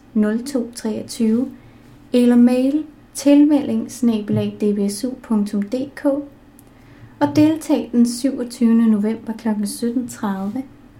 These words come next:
Og alt du skal gøre, er at anskaffe dig noget lækker julemad og drikke,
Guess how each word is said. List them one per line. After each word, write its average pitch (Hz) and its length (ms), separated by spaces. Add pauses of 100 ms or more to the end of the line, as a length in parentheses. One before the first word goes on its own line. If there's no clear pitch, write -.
(1400)
Og 269 220
alt 269 220
du 254 60
skal 240 220
gøre, 226 360
er - 20
at 214 140
anskaffe 226 640
dig 233 100
noget 202 300
lækker 226 480
julemad 226 800
og 208 100
drikke, 214 420